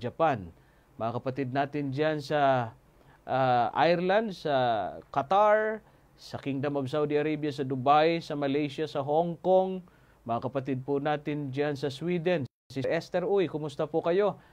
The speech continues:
At ganun din yung mga kapatid po natin dyan sa, ah, New, sa New Zealand, yung mga kapatid po natin dyan sa, um,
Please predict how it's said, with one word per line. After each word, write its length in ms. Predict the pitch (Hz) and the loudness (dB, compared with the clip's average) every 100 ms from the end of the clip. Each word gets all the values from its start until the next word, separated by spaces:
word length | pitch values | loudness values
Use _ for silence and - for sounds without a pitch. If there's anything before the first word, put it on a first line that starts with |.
| _ _ - | _ _ -8
At 160 | 123 | -4
ganun 240 | 139 143 151 | -2 -2 -2
din 240 | 151 147 | -4 -2
yung 80 | 147 | -4
mga 160 | 143 135 | -4 -6
kapatid 320 | 143 143 131 | -4 -6 -2
po 160 | 143 | -2
natin 400 | 135 139 139 143 | 0 -2 -4 -4
dyan 160 | 143 135 | -4 -4
sa, 400 | 147 135 123 113 - _ | 0 2 2 -4 -12 _
ah, 480 | 110 120 120 117 110 | -8 -4 -2 -2 -4
New, 400 | 107 113 127 104 | -6 -4 -4 -4
sa 160 | 110 123 | -8 -4
New 160 | 127 | -4
Zealand, 560 | 123 165 175 180 175 135 _ _ _ - | 0 2 4 4 2 -6 _ _ _ -8
yung 160 | 120 131 | -2 2
mga 240 | 143 151 | 2 2
kapatid 320 | 160 151 151 | -2 0 -2
po 160 | 131 160 | 0 2
natin 480 | 170 170 175 170 143 | 4 4 2 -2 0
dyan 320 | 175 175 170 | 0 2 -2
sa, 560 | - 170 170 165 156 131 - _ 139 - | 0 6 6 6 2 -6 -20 _ -16 -2
um, 880 | 151 151 147 143 135 131 120 107 | 2 4 6 6 4 0 -6 -8